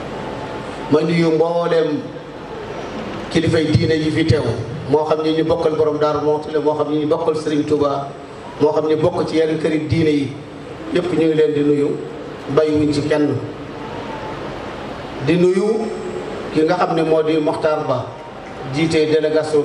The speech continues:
bi nga xam ne moo bàyyi ko ci ki Yàlla teg ci boppu réew mi, te kooku moo di président Macky Sall.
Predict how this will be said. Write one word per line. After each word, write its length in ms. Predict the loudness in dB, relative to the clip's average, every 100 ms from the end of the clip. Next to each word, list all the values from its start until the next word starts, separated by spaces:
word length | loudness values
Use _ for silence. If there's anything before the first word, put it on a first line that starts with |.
| 2
bi 60 |
nga 100 | 2
xam 240 | 2 2 4
ne 120 | 4
moo 180 | 4 2
bàyyi 320 | 2 2 2
ko 160 | 0 0
ci 80 | -4
ki 80 | 0
Yàlla 220 | 2 2 0
teg 180 | -2 -2
ci 60 |
boppu 320 | 0 0 4 4
réew 160 | 4
mi, 160 | 2 0 -4 -10 -12 -12 -12 -10 -10 -10 -2
te 60 | 2
kooku 320 | 4 2 2
moo 220 | 4 4
di 160 | 4 0 2
président 380 | 4 4 4
Macky 260 | 2 2 0
Sall. 240 | 0 0